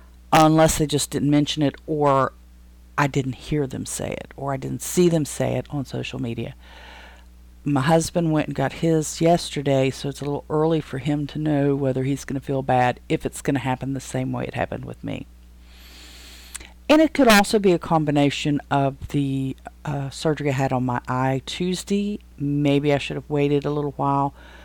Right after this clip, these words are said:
before I got the flu vaccine. And, um, you know, too much trauma to the old body here. I don't know. But so I,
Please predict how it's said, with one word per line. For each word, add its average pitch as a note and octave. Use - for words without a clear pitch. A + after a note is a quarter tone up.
before D3
I C3+
got C3
the -
flu D3
vaccine. C#3+
And, D3
um, B2+
you D3
know, C3
too -
much D3
trauma C#3
to -
the C#3
old C#3
body C3
here. C3+
I B2+
don't A#2+
know. -
But F3+
so G#3
I, F#3